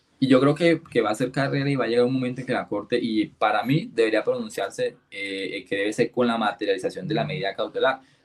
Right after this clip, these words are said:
porque se está volviendo eso, se está volviendo como una trampita ahí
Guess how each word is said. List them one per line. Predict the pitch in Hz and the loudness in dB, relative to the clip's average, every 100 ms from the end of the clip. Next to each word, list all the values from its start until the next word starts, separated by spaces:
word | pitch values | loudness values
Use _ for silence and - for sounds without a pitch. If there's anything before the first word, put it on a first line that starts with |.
| _ | _
porque | 113 113 | -4 -2
se | |
está | - 110 | 0 4
volviendo | 127 139 139 143 143 | 6 6 6 4 4
eso, | - 156 107 | 4 0 -4
se | |
está | 95 98 | -4 -2
volviendo | 110 120 120 123 123 139 151 - - - - | -2 0 0 0 2 0 -2 -10 -12 -16 -4
como | 113 107 | -2 0
una | 120 135 | 2 2
trampita | 123 107 92 131 131 135 | 2 0 2 4 4 4
ahí | 127 135 143 | 6 8 8